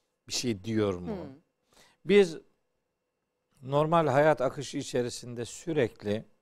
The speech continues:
Speaker 1: anne babaların çocuklar üzerindeki hakkından söz ederiz. Değil mi? Anne babaların çocuklar üzerinde hakkı var. Yani çocukların ana babalarına borçları var yani.
Speaker 2: Evet.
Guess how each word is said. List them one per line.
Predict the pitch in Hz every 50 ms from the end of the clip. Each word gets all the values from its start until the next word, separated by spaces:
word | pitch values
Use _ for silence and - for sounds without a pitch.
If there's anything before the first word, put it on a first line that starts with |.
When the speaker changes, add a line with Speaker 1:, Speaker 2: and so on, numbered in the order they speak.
| _ _ _ _ _ _ _ _ _ _ _ _ _ _ _ _ _ _ _ _ _ _ _ _ _ _ _ _ _ _ -
Speaker 1:
anne | - 135 147 147 151 147 156 175 170 147
babaların | 143 139 131 135 135 131 131 131 131 151 165 165 151 - _ _ _ _ _ _ _ _ _ _ _ _
çocuklar | - - 143 135 131 143 - - 160 160 151
üzerindeki | 143 143 131 120 139 131 131 131 127 131 127 131 - - 165 139
hakkından | 117 131 131 - - - 147 131 135 127 127 135 135 127 120
söz | 104 - - 110 95 92
ederiz. | 98 87 78 90 85 87 98 - - - - _ _ _ _ -
Değil | - 147 151
mi? | 123 104 110 147 170 _ _ _ _ _ _
Anne | - 113 123 120 113
babaların | 104 107 98 98 98 92 95 92 98 123 139 139 _ _ _ _ _ _ _ -
çocuklar | - 127 110 98 98 - - 110 113 113
üzerinde | 107 92 110 98 98 107 117 117
hakkı | 113 110 - - 110
var. | 92 92
Yani | 110 143 160 151
çocukların | - 156 151 147 147 - - 160 160 156
ana | 135 131 147 151 156 139
babalarına | 139 127 120 127 117 117 113 120 131 156 156 123
borçları | 117 117 113 107 - - - - 110 107 107 101
var | 90 85 80
yani. | 76 78 78 71 69 -
Speaker 2:
Evet. | 247 233 147 147 208 -